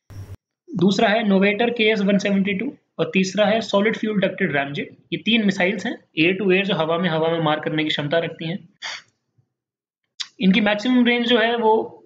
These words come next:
हंड्रेड किलोमीटर से थ्री हंड्रेड किलोमीटर्स तक के target को lock करके उसको मार करने की क्षमता है इन missiles के अंदर। Speed इनकी four point five Mach, Novator की मैक three point three and solid fuel ducted ramjet की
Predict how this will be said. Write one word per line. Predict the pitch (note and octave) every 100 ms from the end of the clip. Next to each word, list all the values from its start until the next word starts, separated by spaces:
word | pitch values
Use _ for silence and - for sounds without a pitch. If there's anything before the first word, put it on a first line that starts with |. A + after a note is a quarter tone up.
| _ -
हंड्रेड | F#3+ A#3 A#3
किलोमीटर | A3+ G#3+ G#3
से | G#3+ A3+ A3+
थ्री | - A3
हंड्रेड | A3 A3
किलोमीटर्स | G#3+ G3+ G3 G3 G3
तक | - G#3+ A3 - _ _ _
के | F#3
target | E3 D#3+ F#3+ F#3
को | F#3
lock | D#3+ E3 E3+ -
करके | E3 E3+ F#3 - -
उसको | F3+ -
मार | D#3+ D3+ D#3
करने | D#3 D#3
की | D#3+
क्षमता | D3+ C3+ D3
है | D#3 D#3+
इन | D#3
missiles | D3 D3 D3+
के | - D3+
अंदर। | D3 G3 _ _ _
Speed | - A3+ A3
इनकी | G#3+ G#3
four | A3+ G#3
point | G#3+ G#3+
five | F#3+ G3+ G#3+
Mach, | G3 G3 - _ _ _ _ _ _ _ D#3+
Novator | E3+ F#3 G3+
की | G3+
मैक | F#3+ F3+ F3+ -
three | G3
point | F#3+ F#3 F#3
three | F#3+ G3+ - - -
and | D3+ E3 E3+ - _ _ _ -
solid | - G3 G#3+
fuel | G3 G#3
ducted | F#3+ F#3+ F#3+
ramjet | E3+ E3 E3 E3+
की | F#3 F3+ F3+ -